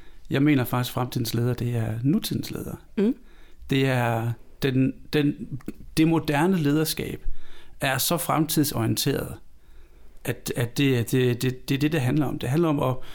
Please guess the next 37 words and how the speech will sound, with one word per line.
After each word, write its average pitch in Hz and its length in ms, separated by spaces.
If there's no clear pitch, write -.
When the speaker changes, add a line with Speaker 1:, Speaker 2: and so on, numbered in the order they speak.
Speaker 1:
at 139 100
kigge 185 280
ind 156 100
i 147 40
fremtiden 147 420
og 113 60
se, 151 180
hvad 131 100
der 120 60
er, 123 60
der 131 60
foregår. 131 440
Og - 80
så 131 380
trække 127 340
det 143 100
ind 147 220
i 135 120
din 127 120
egen 135 220
nutid, 151 280
med 117 100
streg 147 280
under 123 220
din 123 140
egen, 135 400
og 120 180
være 127 160
så 143 200
sam-, 151 600
samtids- 147 680
eller 123 140
sammenhængsorienteret, 131 1120
og 127 100
tage 151 200
alle 147 140
de, 151 300